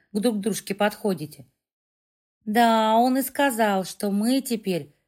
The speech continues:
как те птички-неразлучники». Они шли втроём, держась за руки, и в зал с орудием непознанных зашли одновременно и ахнули. Там уже стоял Серк и Саныч.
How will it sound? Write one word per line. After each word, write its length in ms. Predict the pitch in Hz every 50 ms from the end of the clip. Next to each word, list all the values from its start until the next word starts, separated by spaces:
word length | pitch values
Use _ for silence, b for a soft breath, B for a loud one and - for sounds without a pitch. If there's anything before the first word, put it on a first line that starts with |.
| _
как 200 | - - 214 214
те 160 | - - 285 285
птички-неразлучники». 1500 | 294 - - 240 226 220 - - - 233 233 247 247 247 269 233 254 233 220 220 - - 233 240 - - - 156 147 - _ _ _ _ _ _ _ _ _ _ _ _ _ _ _ _ _ _
Они 260 | - 180 202 233 254
шли 460 | 247 - - 285 311 320 302 311 - _ _ _ _ _
втроём, 560 | - - - 196 196 190 214 226 254 247 220
держась 440 | 180 - 180 175 170 180 175 180 170
за 180 | 170 214 220 220
руки, 420 | 202 185 - - - 156 147 _ _ _ _ _ _ _ _ _ -
и 120 | 196 202
в 60 | 202
зал 260 | 202 220 269 262 254
с 80 | 240 -
орудием 640 | 196 185 202 226 220 185 180 180 170 160 - - -
непознанных 840 | - 175 175 175 - - 240 240 208 190 190 190 180 175 180 - b b b b b
зашли 380 | - 151 190 185 - - 202 196
одновременно 960 | 196 190 180 190 190 185 185 196 214 226 226 208 196 190 185 185 185 175 - _ _ -
и 160 | 196 196 196 -
ахнули. 580 | 180 170 151 - - - 147 139 135 131 127 - _ _ _ _ _ _ _ _ _ _ _ _ _ _ _ _ _ -
Там 280 | 190 185 180 180 185
уже 220 | 185 185 190 196 190
стоял 640 | 196 - 214 208 208 202 196 175 156 143 139 139
Серк 540 | - - - 190 202 208 - 202 - - - _
и 100 | - 220
Саныч. 520 | 214 - 202 175 151 143 143 143 - -